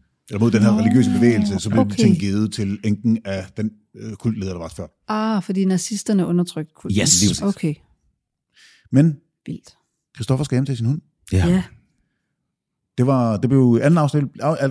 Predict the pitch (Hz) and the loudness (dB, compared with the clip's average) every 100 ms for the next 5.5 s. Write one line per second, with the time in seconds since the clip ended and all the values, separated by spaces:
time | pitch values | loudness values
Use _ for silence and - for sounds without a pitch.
0 | 143 135 139 - 139 143 151 143 - 120 | -4 -4 -4 -4 -6 -4 0 0 0 0
1 | 143 123 107 208 202 135 110 - _ - | 0 2 4 4 4 0 -4 -8 _ -4
2 | 147 139 156 143 143 139 - - 120 107 | 2 2 2 2 4 4 2 2 0 -2
3 | 131 123 104 - 104 98 90 107 160 95 | -2 -4 -8 -6 2 4 4 4 4 2
4 | 95 101 98 98 87 101 92 98 64 69 | -2 -2 -2 -6 -10 -10 -8 -4 -2 -2
5 | 62 57 60 53 - | -4 -6 -8 -10 -12